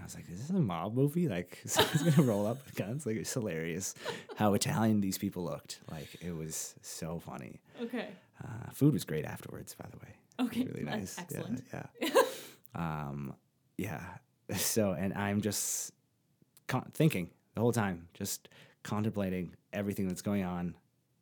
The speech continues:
Speaker 1: and, like, the odd tear would drip down. I'm like, "That's strange.
Speaker 2: <laughs>
Speaker 1: Carry on."
Speaker 2: Wow.
Speaker 1: Yeah. It was, uh, peculiar, for sure.
Speaker 2: Did, was it, did it come out later? We still have yet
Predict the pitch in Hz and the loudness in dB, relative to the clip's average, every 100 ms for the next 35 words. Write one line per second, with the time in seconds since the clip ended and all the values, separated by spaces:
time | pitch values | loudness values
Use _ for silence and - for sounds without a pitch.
0 | _ - 95 98 90 95 95 92 87 95 | _ -8 -2 -2 -2 -2 0 -2 -2 -4
1 | 87 85 82 80 87 82 85 82 87 - | -2 -2 -4 -6 -4 -4 -6 -8 -12 -8
2 | 127 120 - - 78 98 - _ _ - | -8 -8 -10 -8 -6 -8 -10 _ _ -20
3 | - _ _ 262 262 233 110 82 107 135 | -20 _ _ 2 6 6 4 2 2 0
4 | - _ - - - - - 202 185 180 | -2 _ -20 -20 -20 -20 -16 -8 -6 -8
5 | - _ - 98 90 82 _ _ _ _ | -12 _ -6 -4 -4 -6 _ _ _ _
6 | _ _ _ _ _ _ _ - - - | _ _ _ _ _ _ _ -16 -12 -10
7 | - 85 - - - 95 85 80 82 - | -8 -10 -10 -16 -4 -2 -2 -4 -8 -12
8 | - 85 80 80 82 _ _ _ _ 285 | -10 -6 -6 -6 -10 _ _ _ _ -6
9 | 311 233 - - - - 254 262 262 - | -4 -6 -6 -10 -14 -4 -2 -2 -6 -14
10 | _ _ - 254 254 269 254 254 185 190 | _ _ -4 -2 0 2 4 4 0 -4
11 | 262 466 - _ _ _ - - _ _ | -4 -6 -10 _ _ _ -6 -6 _ _
12 | _ _ _ _ _ _ _ _ _ _ | _ _ _ _ _ _ _ _ _ _
13 | _ _ _ _ _ - 214 208 220 202 | _ _ _ _ _ 0 0 2 0 -2
14 | 202 196 202 - | -4 -4 -6 -6